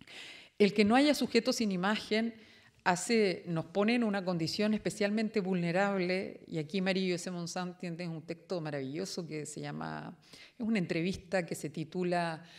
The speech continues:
eh, Imagen, sujeto y poder, en donde analiza cómo, eh, llama mucho la atención ver en, en casos de poblaciones periféricas cómo los y las jóvenes,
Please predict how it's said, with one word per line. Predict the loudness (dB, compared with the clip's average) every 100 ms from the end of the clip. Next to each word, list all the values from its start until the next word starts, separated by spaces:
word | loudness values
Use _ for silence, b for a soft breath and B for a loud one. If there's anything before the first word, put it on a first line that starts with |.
| B B B B B B B -6
eh, | -2 2 0 -2
Imagen, | 0 2 0 -2 -6
sujeto | -6 -4 -2 0 -2 -4
y | -4
poder, | -6 2 4 6 4 -2 -12 -20 _ _
en | -4 0
donde | 6 8
analiza | 8 6 6 4 4 2
cómo, | 4 4 6 4 2
eh, | 0 0 2 0 0 -2 -4 -2
llama | 0 0
mucho | 0 0 2
la | 2
atención | 2 0 2 4 4 4 2 4
ver | 6 6 6
en, | 6 4 0 0 0
en | -2 -2
casos | 2 2 4 0 0
de | 0 2 2 2 2
poblaciones | 0 0 -2 -2 -2
periféricas | 0 -2 2 2 4 2 4 2 2
cómo | -4 -4 2 2 4 2 2
los | 2 2 0 -2
y | -2
las | 0 -2
jóvenes, | 0 2 4 4 2 -2